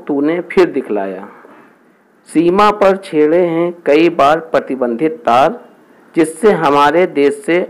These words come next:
और तेरे देश में पड़ी दोस्ती में दरार।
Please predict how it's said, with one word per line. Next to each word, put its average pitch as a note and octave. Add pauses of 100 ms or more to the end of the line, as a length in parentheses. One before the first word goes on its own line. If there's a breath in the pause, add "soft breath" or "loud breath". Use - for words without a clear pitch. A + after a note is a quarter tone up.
(160)
और D#3+ (120)
तेरे C#3
देश C#3
में E3
पड़ी E3 (280 loud breath)
दोस्ती B2+
में D#3+
दरार। G2